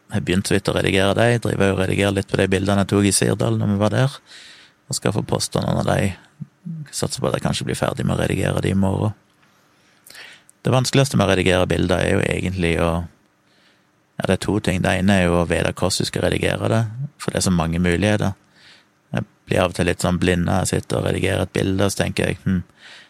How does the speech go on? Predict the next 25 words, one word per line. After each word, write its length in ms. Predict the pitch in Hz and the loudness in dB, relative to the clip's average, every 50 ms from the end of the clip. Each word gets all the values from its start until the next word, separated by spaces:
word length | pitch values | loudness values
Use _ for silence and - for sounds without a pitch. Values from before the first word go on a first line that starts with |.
| _ _ _ _ _ _ _ - | _ _ _ _ _ _ _ -6
er 140 | - - 90 | -4 -4 -4
dette 180 | 90 - - | -2 -4 -2
bildet 240 | 90 90 90 90 90 | -2 -2 0 -2 -2
finest 540 | - - 87 92 95 98 95 95 - - - | -2 0 0 0 0 0 0 0 0 0 -2
hvis 160 | - - - | -2 -2 0
jeg 200 | - 87 87 87 - _ - _ _ _ _ _ _ - - | 0 0 -2 -2 -6 _ -20 _ _ _ _ _ _ -2 0
duser 320 | 90 90 90 - - - | 0 0 0 0 0 0
ned 160 | 92 92 98 98 - | 0 0 0 -2 0
fargene 460 | 101 95 95 98 98 98 101 110 120 | 0 0 0 2 0 0 0 2 0
litt, 160 | 123 - _ _ _ - - - | -2 -2 _ _ _ -8 -4 -2
eller 160 | 95 101 104 | -2 -2 0
bør 120 | 107 110 | 0 0
jeg 120 | 113 110 87 | 0 0 0
heller 180 | 95 95 92 | 0 0 0
gjøre 160 | 92 92 - - | 0 -2 -2 -4
fargene 400 | 90 92 98 - 92 92 90 90 | -4 -4 -2 -2 -2 -2 -2 -4
litt 160 | - - - | -6 -4 -4
mer 300 | 87 87 87 90 - - _ _ _ _ - - - - - - - - - _ _ _ _ _ _ _ _ _ _ _ - - | -2 -2 -2 -4 -8 -14 _ _ _ _ -20 -20 -20 -20 -20 -20 -20 -20 -20 _ _ _ _ _ _ _ _ _ _ _ -12 -6
kraftige? 540 | - 95 - - - - 98 98 98 95 92 - _ _ _ - _ _ _ _ - | -4 -4 -4 -4 -4 -2 0 2 2 2 -2 -4 _ _ _ -20 _ _ _ _ -2
Bør 140 | - - 92 | -2 0 0
jeg 80 | 92 | 0
ha 60 | 87 - | 0 0
det 80 | 95 92 | 0 -2
i 80 | - - | -2 -2
svart-hvitt? 720 | - 87 - - - - 139 143 - _ - - - | -2 -2 -4 -4 -2 0 0 0 -2 _ -12 -12 -12